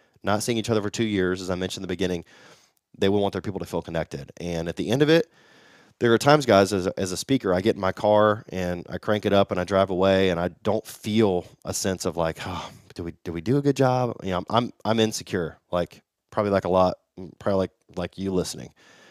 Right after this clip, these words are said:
I'm like, "Did I do a good job? I'm not totally sure." But this one, I got in my car, I was like, "Yeah, we did that. I did that," because, because I knew the destination for the client. So that's one of my sort of final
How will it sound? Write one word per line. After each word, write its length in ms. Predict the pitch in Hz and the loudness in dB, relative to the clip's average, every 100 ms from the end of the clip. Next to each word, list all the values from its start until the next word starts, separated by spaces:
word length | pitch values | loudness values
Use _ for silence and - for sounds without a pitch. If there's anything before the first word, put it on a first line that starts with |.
| _ _ - | _ _ -18
I'm 80 | |
like, 100 | 90 - | -18 -10
"Did 100 | 85 | -8
I 60 | |
do 200 | 82 143 | -4 -2
a 40 | 147 | 0
good 140 | 135 | 0
job? 320 | 139 135 131 | 2 2 2
I'm 80 | 107 | 0
not 200 | 101 107 | -2 -4
totally 280 | 127 117 117 | -4 -2 -2
sure." 440 | - 113 113 107 | -2 -2 0 -2
But 180 | - 85 | -4 2
this 200 | 123 156 | 4 4
one, 100 | 143 | 2
I 60 | 117 | 6
got 120 | 117 | 6
in 60 | 104 | 4
my 80 | |
car, 260 | 92 101 95 | 0 2 4
I 40 | |
was 100 | 87 | 2
like, 160 | 80 - | -2 -6
"Yeah, 180 | 78 76 - _ | -8 -8 -12 _
we 120 | 95 | -8
did 200 | 90 85 | -4 -4
that. 200 | 78 69 - _ _ _ - | -4 -10 -16 _ _ _ -4
I 80 | 98 | -2
did 200 | 92 80 | -2 -4
that," 180 | 71 | -8
because, 320 | - - 90 - _ _ _ | -8 -4 -4 -6 _ _ _
because 260 | 107 104 104 | -2 2 4
I 120 | 104 | 4
knew 220 | 110 110 | 4 2
the 100 | 98 | 2
destination 460 | 90 85 90 82 80 | 2 0 -4 -6 -8
for 100 | 78 | -12
the 80 | |
client. 340 | - 85 80 - | -8 -6 -6 -4
So 80 | 120 | -4
that's 120 | - | 0
one 100 | 151 | 2
of 40 | |
my 200 | 120 107 - - _ _ | 2 2 -2 -20 _ _
sort 180 | - 104 | -6 -4
of 80 | 92 | -2
final 480 | 104 104 101 92 | 0 0 2 -2